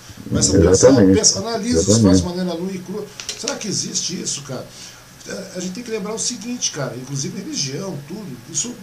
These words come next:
Speaker 1: cabe em tudo, cara. O ser humano não precisa de nada disso, teoricamente. Religião existe
Speaker 2: Uhum.
Speaker 1: porque ela foi incutida em você, simplesmente isso.
Speaker 2: Exato,
Speaker 1: O ser humano
Speaker 2: exatamente.
Speaker 1: passa o
Speaker 2: É, é.
Speaker 1: tempo, tempo, espaço,
Speaker 2: Uhum.
Speaker 1: dinheiro.
Speaker 2: É, é.
Speaker 1: É, não existe nada disso, cara. Só existe pro
Speaker 2: Uhum.
Speaker 1: homem,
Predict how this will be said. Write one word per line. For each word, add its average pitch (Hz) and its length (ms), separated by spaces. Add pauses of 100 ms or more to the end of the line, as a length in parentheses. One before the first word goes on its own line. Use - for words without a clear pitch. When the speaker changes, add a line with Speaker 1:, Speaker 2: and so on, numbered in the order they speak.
(140)
Speaker 1:
cabe 240 200
em 233 40
tudo, 233 320
cara. 135 220
O - 40
ser 208 180
humano 202 340
não 240 60
precisa - 260
de 190 100
nada - 300
disso, - 300
teoricamente. 127 760 (200)
Religião 147 360
existe 104 380
Speaker 2:
Uhum. 101 80
Speaker 1:
porque 104 100
ela - 100
foi - 160
incutida - 380
em - 60
você, - 420 (100)
simplesmente 127 560
isso. - 200
Speaker 2:
Exato, 98 340
Speaker 1:
O 104 40
ser 120 160
humano 82 280
Speaker 2:
exatamente. 95 720
Speaker 1:
passa 90 300
o 92 60
Speaker 2:
É, 87 40
é. 82 40
Speaker 1:
tempo, 90 460 (180)
tempo, 165 440
espaço, 120 760
Speaker 2:
Uhum. 98 240
Speaker 1:
dinheiro. 147 720
Speaker 2:
É, 85 100
é. 80 80 (500)
Speaker 1:
É, 123 240
não 208 80
existe 233 440
nada 220 200
disso, 196 460
cara. 131 160
Só - 140
existe 160 300
pro 196 160
Speaker 2:
Uhum. 190 220
Speaker 1:
homem, 175 180